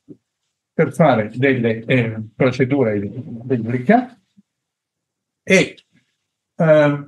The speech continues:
gli strumenti che io sto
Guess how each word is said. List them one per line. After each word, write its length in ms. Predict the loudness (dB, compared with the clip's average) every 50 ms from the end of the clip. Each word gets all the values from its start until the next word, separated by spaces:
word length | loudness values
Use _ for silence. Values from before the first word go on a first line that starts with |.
| _ 0
gli 140 | 2 2
strumenti 840 | 2 4 2 4 6 6 6 4 4 4 4 2 2 0 -4 -12 _ _ _ _ _ _ _ _ _ _ _ _ _ _ _
che 120 | 0 4 6
io 180 | 6 6 6
sto 540 | 4 2 2 2 4 4 2 0 -6 -14 _